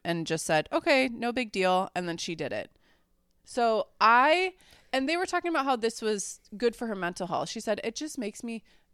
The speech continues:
less mad. I'm trying, I'm choosing to not be mad and all these things." And I get where she's coming from with that, but I have the complete opposite idea of it.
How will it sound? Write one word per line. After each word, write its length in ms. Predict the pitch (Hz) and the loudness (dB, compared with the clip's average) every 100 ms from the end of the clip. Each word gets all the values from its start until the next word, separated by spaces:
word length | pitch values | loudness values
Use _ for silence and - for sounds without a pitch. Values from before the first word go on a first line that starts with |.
| 175 | -18
less 400 | 170 175 190 196 | -10 -4 -4 -4
mad. 280 | 240 294 226 | -4 0 0
I'm 120 | 165 | -2
trying, 300 | 170 214 196 | -6 -4 -4
I'm 100 | 180 | -4
choosing 340 | 196 240 226 226 | -6 -8 -6 -8
to 120 | - | -6
not 240 | 247 277 | -4 -4
be 140 | - 175 | -4 -6
mad 300 | 151 135 135 | -4 -4 -4
and 100 | 160 | -4
all 80 | 160 | -4
these 160 | 165 | -6
things." 240 | - 147 156 | -6 -8 -4
And 80 | |
I 80 | 170 | -6
get 260 | 170 220 254 | -2 -2 -2
where 100 | 381 | -2
she's 200 | 381 349 | -4 -6
coming 300 | - - 196 | -6 -8 -6
from 160 | 233 | -6
with 160 | 240 262 | -4 -2
that, 260 | 285 294 277 - - - | 0 0 -2 -12 -12 -6
but 100 | 226 | 0
I 140 | 214 247 | 2 4
have 180 | 311 | 2
the 140 | 294 294 | 0 -4
complete 720 | - 240 - 226 226 240 262 _ | -2 -2 -4 -4 0 0 -2 _
opposite 680 | 185 190 196 - 202 170 160 - | 6 6 4 0 2 4 2 0
idea 440 | 180 180 160 147 | 2 2 0 -2
of 80 | - | -2
it. 200 | 92 | -4